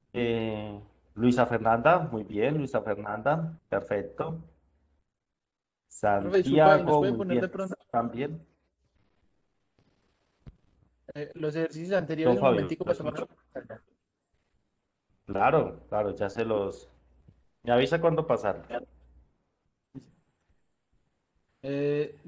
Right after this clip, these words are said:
Speaker 2: ¿cuántos llevamos, profe, en total de ejercicios de estos, de esta clase? Llevamos cuatro,
Speaker 1: Eh,
Speaker 2: cuatro
Speaker 1: de
Speaker 2: ejercicios.
Speaker 1: esta iniciamos a-, iniciamos acá, este fue el primero.
Speaker 2: Sí,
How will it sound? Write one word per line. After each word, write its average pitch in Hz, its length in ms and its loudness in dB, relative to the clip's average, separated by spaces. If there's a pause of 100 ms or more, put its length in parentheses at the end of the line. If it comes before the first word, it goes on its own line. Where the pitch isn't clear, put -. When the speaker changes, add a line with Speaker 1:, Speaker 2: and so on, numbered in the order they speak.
(180)
Speaker 2:
¿cuántos 180 240 2
llevamos, 202 300 6
profe, 156 240 0
en 147 180 -8
total 156 300 0
de 180 60 2
ejercicios 147 420 -4
de 147 60 -4
estos, 156 200 -8
de 160 160 -2
esta 151 180 -4
clase? 131 280 0
Llevamos 156 600 -6 (1000)
cuatro, 120 280 4
Speaker 1:
Eh, 120 360 6
Speaker 2:
cuatro 175 80 -2
Speaker 1:
de - 60 4
Speaker 2:
ejercicios. 165 200 4
Speaker 1:
esta 202 160 2
iniciamos 156 560 0
a-, 127 260 -2 (200)
iniciamos 139 500 2
acá, 117 240 2
este 160 240 0
fue 165 100 2
el 160 60 -2
primero. 131 460 -4 (1500)
Speaker 2:
Sí, 170 200 -2